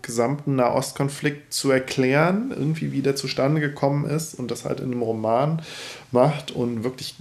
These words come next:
wieder ganz weit ausholt. Also ich hab, wie gesagt, nur, nur den Anfang gehört, wo es irgendwie um eine Familiengeschichte, also wo die Geschichte einer Familie, ich glaub, es ist eine israelische Familie,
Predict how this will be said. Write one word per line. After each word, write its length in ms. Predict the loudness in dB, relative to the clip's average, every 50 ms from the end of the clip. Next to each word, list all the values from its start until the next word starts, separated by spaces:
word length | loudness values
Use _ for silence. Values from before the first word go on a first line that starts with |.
| -20 -20 -14
wieder 340 | -14 -10 -8 2 4 4 4
ganz 340 | 4 4 2 2 2 2 4
weit 260 | 4 4 4 4 4
ausholt. 680 | 2 4 4 4 2 -2 -4 -4 0 0 0 0 2 2
Also 160 | 2 2 2
ich 180 | 2 0 -2
hab, 80 | -4 -6 -8 -10 -8
wie 160 | -6 -4 -2
gesagt, 340 | -2 0 0 0 -2 -2 -4
nur, 80 | -4 -4
nur 360 | -4 -6 -4 -4 -2 -2 -2
den 160 | -2 -2 0
Anfang 340 | 0 0 0 0 0 0 0
gehört, 460 | 0 0 0 2 2 2 2 0 -2 -4
wo 80 | -4
es 80 | -4 -4
irgendwie 300 | -6 -10 -10 -8 -8 -8
um 80 | -6
eine 100 | -6 -6
Familiengeschichte, 1080 | -6 -6 -4 -2 0 0 0 0 0 -2 -2 -2 -2 -4 -6 -6 -2 0 0 0 -2 -4 -10 -18 -20 -20 -20 -18 -8 -4
also 120 | 2 8
wo 100 | 8 8
die 100 | 8 8
Geschichte 280 | 2 4 2 2 2 2
einer 160 | 0 0 0
Familie, 580 | 0 -2 -2 -2 0 0 4 4 6 4 4 2 -4 -16 -20 -20 _
ich 180 | -14 -14 -12 -10
glaub, 240 | -8 0 0 2 2
es 120 | 2 -2 -4
ist 120 | -8 -8
eine 80 | -10 -10
israelische 540 | -10 -10 -8 -6 -4 -4 -2 -4 -4 -4
Familie, 600 | -6 -6 -2 0 0 2 2 2 2 0 0 -4